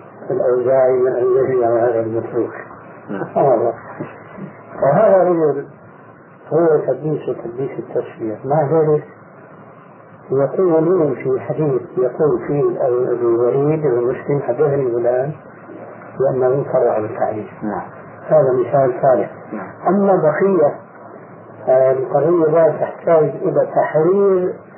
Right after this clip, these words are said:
Speaker 1: نوعية التدليس الذي رمي به بقية، أهو من هذا النوع تدليس التسمية كتدليس الوليد بن مسلم، أم هو من نوع المعتاد،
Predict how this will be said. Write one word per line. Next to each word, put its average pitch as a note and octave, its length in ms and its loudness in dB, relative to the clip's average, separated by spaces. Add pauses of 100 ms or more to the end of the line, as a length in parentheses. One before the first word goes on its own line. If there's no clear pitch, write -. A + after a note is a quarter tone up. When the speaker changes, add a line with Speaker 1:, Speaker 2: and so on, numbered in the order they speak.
(360)
Speaker 1:
نوعية D3+ 720 4
التدليس D3+ 920 -2
الذي B2+ 720 2
رمي B2 320 2
به A2+ 440 0
بقية، A2+ 360 0 (800)
أهو D3 420 4
من C3 160 0
هذا D#3 220 4
النوع D#3+ 380 2 (120)
تدليس C#3 300 -8 (100)
التسمية F3 640 0 (720)
كتدليس C#3+ 720 -2
الوليد C#3 340 0
بن C#3+ 120 0
مسلم، F#3+ 540 0 (760)
أم D3 200 4
هو D3 200 4
من C3 160 0
نوع D#3 140 4
المعتاد، C3+ 600 2